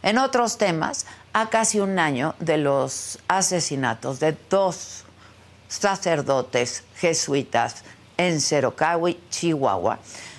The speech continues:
la Iglesia Católica advirtió que la violencia en el país se ha agudizado. Miles de víctimas de la violencia en México se acumulan.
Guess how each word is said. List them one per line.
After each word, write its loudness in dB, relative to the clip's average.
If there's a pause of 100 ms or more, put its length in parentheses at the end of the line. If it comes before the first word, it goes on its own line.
la 4
Iglesia 2
Católica 2
advirtió 0
que -2
la 2
violencia 0
en -2
el -2
país -2
se -2
ha 4
agudizado. -2
Miles -4
de -2
víctimas -4
de 2
la 2
violencia -2
en -4
México -2 (420)
se 2
acumulan. 0